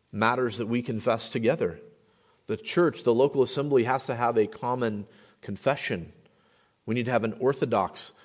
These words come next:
confession. That is the truth that, uh, we, um, uphold, the truth that we proclaim, the truth upon which we stand.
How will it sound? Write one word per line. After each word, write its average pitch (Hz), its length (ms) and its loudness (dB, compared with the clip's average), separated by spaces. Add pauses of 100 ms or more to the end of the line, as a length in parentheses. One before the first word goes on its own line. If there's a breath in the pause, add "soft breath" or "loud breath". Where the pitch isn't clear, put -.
confession. 98 540 -2
That 127 180 4
is 135 160 0
the 143 80 4
truth 185 640 2 (300 loud breath)
that, 160 340 4 (760 soft breath)
uh, 180 120 0
we, 185 420 6 (240 loud breath)
um, 135 380 0 (100)
uphold, 185 640 10 (220)
the 127 80 0
truth 190 260 6
that 190 120 6
we 190 120 4
proclaim, 185 720 2
the 123 80 0
truth 190 320 2
upon 190 260 4
which 196 180 4
we 190 120 0
stand. 190 520 -2